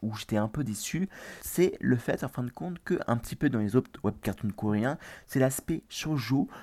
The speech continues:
des personnages centraux. Dans l'opening, par exemple, on voit Frankenstein défendre son maître comme un, contre un membre de Day of Five, mais la manière dont il le fait est juste trop. Je veux dire, ça fait comme si c'était, alors, euh, je l'ai un peu mieux, euh,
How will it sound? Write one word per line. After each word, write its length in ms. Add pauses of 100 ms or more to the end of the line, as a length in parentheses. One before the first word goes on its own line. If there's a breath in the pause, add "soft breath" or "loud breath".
(180 loud breath)
des 100
personnages 560
centraux. 600 (420 loud breath)
Dans 160
l'opening, 400
par 140
exemple, 260
on 120
voit 180
Frankenstein 760
défendre 280
son 140
maître 320
comme 160
un, 80 (120)
contre 240
un 60
membre 220
de 40
Day 240
of 100
Five, 380 (280 loud breath)
mais 100
la 80
manière 160
dont 120
il 80
le 120
fait 320
est 140
juste 500 (240 loud breath)
trop. 320 (200 loud breath)
Je 80
veux 40
dire, 160
ça 160
fait 160
comme 200
si 100
c'était, 380
alors, 160 (340 loud breath)
euh, 80
je 60
l'ai 100
un 140
peu 200
mieux, 320
euh, 260